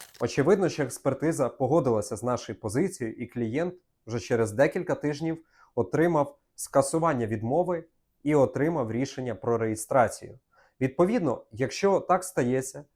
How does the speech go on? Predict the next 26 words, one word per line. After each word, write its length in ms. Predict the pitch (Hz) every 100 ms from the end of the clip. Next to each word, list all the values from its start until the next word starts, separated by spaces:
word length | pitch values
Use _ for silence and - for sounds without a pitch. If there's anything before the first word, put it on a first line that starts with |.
| _
що 200 | - 135
ви 120 | 165
отримали 520 | 180 147 160 143 117
попередню 600 | - 139 156 156 151 139
чи 140 | - 120
навіть 300 | 147 151 -
кінцеву 520 | 143 143 143 143 139
відмову, 540 | 139 139 156 147 147 _ _ _ _
це 220 | - 175
ще 180 | 185 165
не 100 | 151
кінець. 520 | 143 139 113 92 - _ _ _
Вам 280 | 110 135 185
потрібно 600 | 196 190 202 185 196 190 -
гарну 380 | 120 139 120 113
стратегію 720 | - 123 120 120 120 151 175 - -
і 100 | 135
талановиту 640 | 135 143 143 139 156 147
команду, 460 | - 120 131 170 156
яка 260 | 113 120 135
вміє 360 | 117 160 139
працювати 600 | - 113 - 120 151 160
з 60 | -
такими 340 | - - 123
складними 500 | 117 - 110 123 120
кейсами. 480 | 117 123 113 - 107